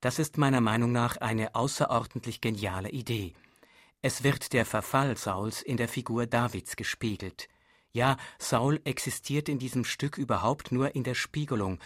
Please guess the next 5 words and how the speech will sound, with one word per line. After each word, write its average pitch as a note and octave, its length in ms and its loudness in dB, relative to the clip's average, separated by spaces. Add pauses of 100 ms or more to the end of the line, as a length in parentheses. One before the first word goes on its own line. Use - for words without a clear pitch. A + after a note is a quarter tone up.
(140)
zu - 160 -4
diesem G#2+ 280 -2
kleinen G#2 460 0
Plebejerknaben G2+ 880 -2
David. G2+ 480 -2